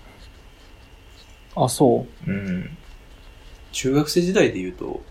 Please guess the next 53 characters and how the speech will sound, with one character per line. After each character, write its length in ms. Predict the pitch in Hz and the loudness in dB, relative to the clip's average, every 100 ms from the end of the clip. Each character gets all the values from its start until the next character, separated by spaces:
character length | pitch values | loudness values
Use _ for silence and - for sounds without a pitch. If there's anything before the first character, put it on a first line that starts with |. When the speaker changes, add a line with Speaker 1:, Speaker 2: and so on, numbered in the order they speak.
| - - - | -20 -18 -4
Speaker 2:
い 60 | |
ろ 140 | 120 139 | 2 4
い 20 | |
ろ 220 | 120 - - - - - - - | 2 -4 -10 -20 -20 -20 -20 -6
乗 120 | 123 | -2
せ 140 | 123 127 | 2 2
て 100 | 127 | 2
ま 100 | 120 | -2
し 100 | - | -6
た 80 | - | -12
ね。 120 | - - - - - - - - - - - - - - | -14 -18 -18 -18 -18 -14 -14 -14 -20 -20 -20 -20 -20 -2
Speaker 1:
乗 80 | 135 | 0
せ 140 | - - | 0 -2
て 80 | 135 | 2
た？ 260 | 131 - - - | 2 0 -10 -12
Speaker 2:
う 40 | 113 | -8
ん、 400 | 110 101 - - | -6 -8 -8 -6
乗 100 | 135 | -2
せ 160 | 147 143 | 0 0
て 100 | 127 | 0
ま 80 | |
し 120 | - - | 0 0
た 80 | |
ね。 100 | - - - - - - - - - 131 | -2 -4 -8 -16 -20 -20 -20 -20 -16 -10
Speaker 1:
乗 120 | 139 | -8
せ 180 | - 160 | 0 2
て 140 | - | 2
た 120 | - | 2
ん？ 80 | - - - - - | -4 -8 -18 -14 -8
Speaker 2:
う 40 | |
ん。 460 | 107 101 - - 147 - - - - - | -8 -6 -8 -8 -10 -16 -20 -20 -14 0
Speaker 1:
何？ 380 | 127 123 143 - - | 2 4 2 -2 -2
乗 100 | 110 | -2
せ 160 | - | -2
て 180 | 110 113 | -2 -2
た 80 | 120 | -2
っ 20 | |
て。 840 | - - - - - - - - - | -8 -10 -10 -10 -10 -10 -12 -14 -12
Speaker 2:
な 60 | |
ん 40 | - | -2
か 60 | |
い 80 | 110 | 2
ろ 120 | 127 | 4
い 20 | 165 | 6
ろ 100 | 151 | 6
あ 40 | |
る 80 | 180 | 4
ん 20 | |
や 80 | 170 | 2
け 100 | 120 | 2
ど、 440 | 123 123 110 | 2 4 2
Speaker 1:
う 20 | |
ん。 40 | 98 | 2